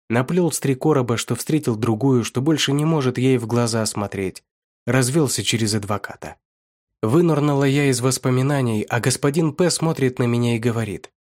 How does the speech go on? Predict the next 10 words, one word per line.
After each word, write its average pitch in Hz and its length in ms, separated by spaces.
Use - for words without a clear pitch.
«Продолжим 143 520
послезавтра, 107 720
Лоран. 90 500
Вы 135 200
пишите, 170 460
пишите 147 440
всё, 131 260
о 107 60
чём 110 260
думаете, 82 640